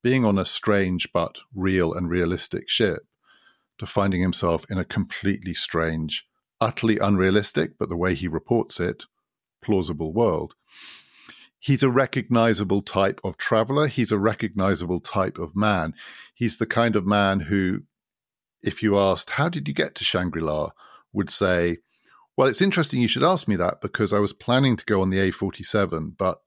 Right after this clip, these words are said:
the A forty-seven's got roadworks on it, so I took the A fourteen, and then if you take the A three three eight, you actually find you can get there in almost as much time." And by the time he's finished talking, you've forgotten that the question was, "How did you get to Shangri-La?"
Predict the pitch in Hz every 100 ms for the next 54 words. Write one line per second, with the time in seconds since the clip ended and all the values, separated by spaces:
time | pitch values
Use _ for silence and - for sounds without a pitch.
0 | _ 104 117 120 104 - 98 87 - 101
1 | 117 107 87 - - 82 71 - 87 82
2 | - - 90 90 - 92 - 151 131 98
3 | 95 92 - 101 107 101 95 101 - 104
4 | 95 - 101 110 101 107 135 - 104 101
5 | 98 95 107 104 90 98 104 104 101 -
6 | 87 104 90 - - 98 76 - - -
7 | - - - - - 113 120 135 - 127
8 | 110 - 113 98 - 175 147 - 92 104
9 | - _ _ _ _ _ _ - 101 104
10 | 143 147 98 - - 131 - 95 90 -
11 | 143 143 139 139 143 - 110 139 131 120
12 | 131 156 78